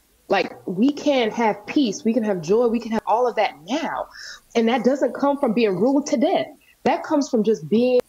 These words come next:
in love with somebody you know has your back, no matter what, who's gonna fight for you no matter what,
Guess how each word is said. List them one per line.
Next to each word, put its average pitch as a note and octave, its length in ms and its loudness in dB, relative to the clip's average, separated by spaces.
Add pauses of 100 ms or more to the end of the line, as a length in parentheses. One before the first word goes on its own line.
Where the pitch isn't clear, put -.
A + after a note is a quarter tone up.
(260)
in B3+ 260 2
love G#3+ 220 4
with F3 120 -6
somebody G3 600 0
you F#3+ 180 2
know G3+ 240 2
has F#3 240 -4
your F#3+ 100 4
back, F3+ 340 -4
no F3+ 220 -2
matter F#3+ 240 0
what, F3 220 -4 (540)
who's G3+ 340 2
gonna F3 260 2
fight B3 280 0
for C#4+ 80 2
you A3+ 220 4
no G#3 120 2
matter F3+ 220 0
what, D#3 360 0